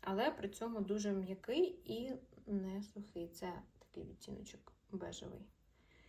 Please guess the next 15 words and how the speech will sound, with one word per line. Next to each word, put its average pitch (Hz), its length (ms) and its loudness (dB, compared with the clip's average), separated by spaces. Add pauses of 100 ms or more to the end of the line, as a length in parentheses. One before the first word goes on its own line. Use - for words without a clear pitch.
(360)
Так. 165 400 -8 (2250)
Дуже 208 420 10
класна 190 480 8 (600)
палетка. 226 480 8
Я 208 140 6
просто, 208 840 4
дівчатка, - 420 -2
як 208 140 4
то 202 80 -4
кажуть, 202 460 2 (160)
ну, 196 160 4
при - 160 -2
своїй 202 240 6
кількості, 190 880 2 (640)
е, - 20 0